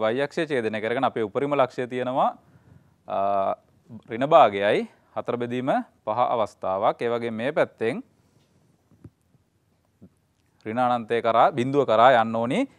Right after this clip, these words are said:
x අගේ ඍණ අනන්තය කරා යද්දී. ඒතර මෙන්න මේ විදිහට, අ, පුතාලට, අ, ප්‍රස්ථාරය ලබා ගන්න පුළුවන්.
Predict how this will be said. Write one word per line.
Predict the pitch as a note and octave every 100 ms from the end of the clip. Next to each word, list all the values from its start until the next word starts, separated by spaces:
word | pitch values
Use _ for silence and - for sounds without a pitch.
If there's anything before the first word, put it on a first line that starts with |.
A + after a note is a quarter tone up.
| _
x | - A2 A#2
අගේ | A2 C3+
ඍණ | A#2+ A#2
අනන්තය | A2+ G#2+ G#2+
කරා | G2+ A2+
යද්දී. | C#3 - - _ _ _ _ -
ඒතර | B2
මෙන්න | B2+
මේ | A#2+ C#3
විදිහට, | G#3 D3 G#2+ B2+ B3 - _ _ _ _ _ _ _ -
අ, | G#2 G2+
පුතාලට, | A#2 B2 B2 B2+ A2 F2+ _ _ _ -
අ, | G2
ප්‍රස්ථාරය | - A2+ - - E3+ A2 A#2 A#3 - _
ලබා | - A2+ A#2
ගන්න | A2 A2+
පුළුවන්. | - G#2+ D#2